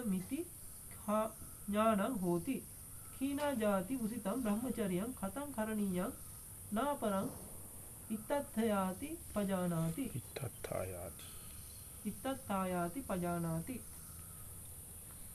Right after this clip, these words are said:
Speaker 1: හේ මෙසේ සමාහිත සිත පිරිසිදුව දීප්තව නිකිලස්ව උපක්ලේශ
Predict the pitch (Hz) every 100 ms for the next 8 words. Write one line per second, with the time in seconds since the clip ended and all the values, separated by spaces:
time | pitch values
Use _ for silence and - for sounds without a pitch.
0 | - - 285 254 226 202 240 - 214 226
1 | 226 240 240 202 175 214 - 233 254 233
2 | 196 185 247 214 226 226 - 180 220 -
3 | - - - - - - - 196 220 269
4 | 277 247 - 247 226 233 233 240 220